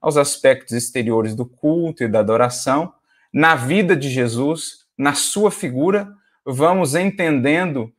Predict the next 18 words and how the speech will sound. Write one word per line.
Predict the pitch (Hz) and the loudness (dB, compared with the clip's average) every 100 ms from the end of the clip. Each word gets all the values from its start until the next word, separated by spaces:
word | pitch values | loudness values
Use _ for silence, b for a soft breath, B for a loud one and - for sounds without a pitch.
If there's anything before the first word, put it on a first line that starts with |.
| _ - | _ -6
em | 135 | -4
níveis | 143 175 165 123 117 | -2 -2 -2 -2 -2
mais | 120 147 143 | -2 -2 -4
profundos | - 123 120 - 139 - 175 196 | -10 -10 -10 -10 -10 -8 -6 -4
aquilo | 196 - 160 165 | -4 -6 -6 -6
que | 180 208 | -6 -4
é | |
a | 175 | -2
meta | 123 135 - 131 | 0 0 -2 -4
de | 117 | -4
todos | - 123 113 110 | -6 -6 -6 -2
nós | 113 131 | -2 -2
enquanto | 151 156 131 127 | -4 -6 -8 -6
espíritos | 156 - - 123 135 151 156 - _ _ _ _ | -6 -6 -6 -6 -6 -10 -12 -14 _ _ _ _
em | 151 170 | -6 0
jornada | 160 127 113 117 123 | 2 2 4 4 4
de | 110 107 | 2 0
ascensão, | - 104 95 - 123 139 | -2 -6 -6 -2 0 0